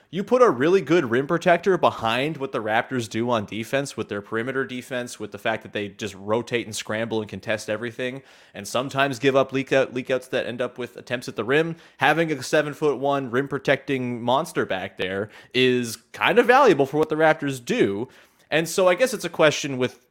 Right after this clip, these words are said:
Poeltl as to whether or not you trust Koloko to kind of be that guy as a rookie all the way through the year, or is it a matter of you give Koloko the run in the first half of the season, see where he's at, develop him along,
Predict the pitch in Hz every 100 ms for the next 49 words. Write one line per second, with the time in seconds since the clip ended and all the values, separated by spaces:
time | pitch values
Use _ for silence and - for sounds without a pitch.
0 | - 214 202 104 113 120 - 117 113 131
1 | 117 123 123 123 110 120 - 123 - 120
2 | 110 151 180 107 104 110 120 120 110 98
3 | 127 113 104 113 98 104 104 98 120 120
4 | 101 101 104 104 101 101 - 101 92 101
5 | 135 160 160 214 165 117 113 - - _
6 | - 135 127 120 120 120 120 113 104 104
7 | - 139 117 175 - 156 143 139 139 123
8 | 117 120 117 107 104 117 107 110 104 101
9 | 98 - 101 101 101 - 170 139 123 104
10 | 104 104 - 113 139 135 127 110 156 190
11 | 117 120